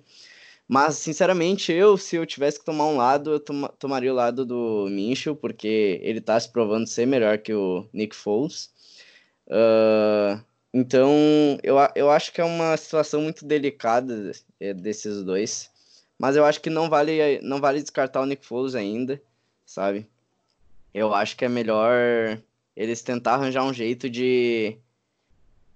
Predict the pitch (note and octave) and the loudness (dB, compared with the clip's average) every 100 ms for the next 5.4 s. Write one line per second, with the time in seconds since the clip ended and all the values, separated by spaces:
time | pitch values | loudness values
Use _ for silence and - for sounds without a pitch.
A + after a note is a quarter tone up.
0 | - _ _ - - - _ _ _ - | -20 _ _ -20 -20 -20 _ _ _ 0
1 | B2+ C#3 D3+ D3 A#2 A#2 B2 C#3+ A#2 A2+ | 2 2 2 2 2 2 4 2 0 -8
2 | G#2 G#2 A#2+ A#2 B2+ - C3+ C#3+ D3 C#3+ | -10 -10 -10 -6 -6 0 2 4 4 0
3 | C3 - _ _ _ _ _ _ _ - | -2 -8 _ _ _ _ _ _ _ -20
4 | - - C#3 C#3 C3 C3+ C3+ C3+ B2 A#2+ | -10 -2 -2 0 2 2 2 0 -2 -4
5 | B2+ A#2 A2 | -6 -4 -4